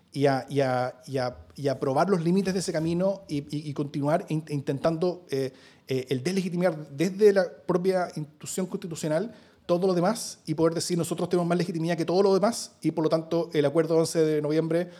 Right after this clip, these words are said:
no vale nada y las decisiones que nosotros tomemos son las, las únicas válidas para Chile. Por lo tanto, nosotros podemos decidir que el presidente ya no es presidente, nosotros podemos decidir que la Corte Suprema tiene que cambiarse y reemplazarse por las personas que nosotros decidamos,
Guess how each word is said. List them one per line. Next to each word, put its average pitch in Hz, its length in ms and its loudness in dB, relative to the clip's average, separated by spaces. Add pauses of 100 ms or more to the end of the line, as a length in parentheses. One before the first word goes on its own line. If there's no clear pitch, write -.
(280)
no 147 100 2
vale 147 160 6
nada 180 340 2
y - 40 0
las 156 120 4
decisiones 160 200 -2
que 170 60 -6
nosotros 170 220 -6
tomemos 170 460 -2 (300)
son 160 380 0
las, 151 220 0
las 151 160 0
únicas 165 260 -2
válidas 165 280 4
para 165 160 -2
Chile. 127 260 -4
Por 127 80 -4
lo 127 60 -4
tanto, 147 180 0
nosotros 139 260 -2
podemos 135 200 0
decidir 139 340 -2
que - 80 -6
el - 60 -2
presidente 151 400 -2
ya 143 100 2
no 143 60 0
es 139 40 -4
presidente, 220 440 -4
nosotros 156 200 -4
podemos 139 180 -6
decidir 143 360 -2
que 180 100 -4
la 165 80 0
Corte 151 200 0
Suprema 156 360 2 (300)
tiene 160 160 0
que 156 80 4
cambiarse 160 420 2
y 160 60 4
reemplazarse 143 400 -2
por 156 80 0
las 151 80 0
personas 151 260 -6
que 151 60 -6
nosotros 151 240 -4
decidamos, 202 500 0